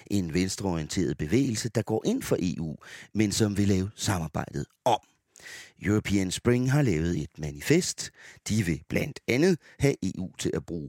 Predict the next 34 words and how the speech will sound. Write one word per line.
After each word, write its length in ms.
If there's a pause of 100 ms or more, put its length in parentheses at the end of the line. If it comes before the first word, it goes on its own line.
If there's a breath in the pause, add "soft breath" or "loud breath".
(160)
mange 300
flere 300
penge 260 (100)
på 160
grøn 180 (140)
omstilling 640 (320 loud breath)
og 120
på 120
at 60
bekæmpe 520 (160)
fattigdom 520 (160)
i 160
Europa. 480 (500 loud breath)
De 100
vil 140
oprette 440
store 460
sociale 540
solidaritetsprogrammer 1200
mellem 260
nord 280
og 60
syd. 280 (480 loud breath)
De 100
vil 100
have 140
et 100
europæisk 440
finansministerium, 1040 (220 loud breath)
europæisk 520
mindsteløn, 580 (220 loud breath)
femogtredive 640
timers 420
arbejdsuge, 640